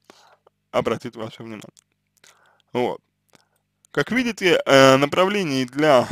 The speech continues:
э, работы, э, достаточно много.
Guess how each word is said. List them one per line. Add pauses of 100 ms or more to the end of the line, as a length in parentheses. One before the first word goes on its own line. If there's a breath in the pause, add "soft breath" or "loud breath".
(240 loud breath)
э,
работы, (1600 soft breath)
э,
достаточно
много.